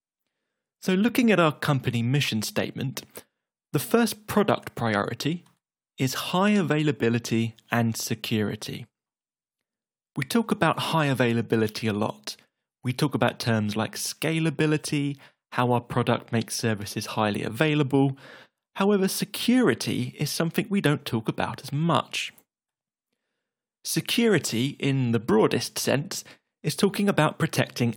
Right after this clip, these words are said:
assets, so things we have or things we own. We could be talking about protection from natural disasters, or from vandalism, or misuse, for example.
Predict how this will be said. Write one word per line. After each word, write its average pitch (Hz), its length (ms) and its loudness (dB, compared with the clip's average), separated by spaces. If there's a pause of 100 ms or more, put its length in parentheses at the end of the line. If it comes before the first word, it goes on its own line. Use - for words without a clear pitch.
assets, - 720 -2 (200)
so - 200 -4
things 160 400 0
we 147 100 2
have 123 480 2 (100)
or 127 80 -4
things 113 360 0
we 110 180 0
own. 110 400 -2 (1300)
We 160 80 -6
could - 160 0
be 170 100 2
talking 135 380 0
about 120 300 0
protection - 520 -2
from 107 240 -2
natural - 380 -4
disasters, 156 960 -2 (320)
or - 180 -6
from - 220 -8
vandalism, 156 880 2 (120)
or 110 160 -2
misuse, 131 600 0
for - 160 -2
example. 143 580 -2